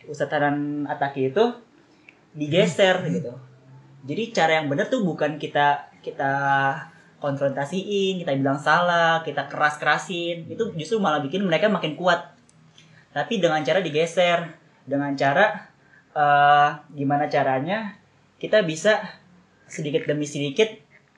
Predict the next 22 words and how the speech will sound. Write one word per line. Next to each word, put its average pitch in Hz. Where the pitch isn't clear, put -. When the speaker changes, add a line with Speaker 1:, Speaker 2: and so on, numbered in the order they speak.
Speaker 1:
mengalihkan 156
mereka 160
gitu. 127
Sedikit 143
demi 147
sedikit 143
kenalin 151
sama 147
yang 143
benar 143
gitu. 123
Sedikit 131
demi 139
sedikit, 147
eh, 143
ganti 151
lingkungannya 147
gitu-gitu. 135
Digeser, 165
bukan 165
di, 180
dihantem 151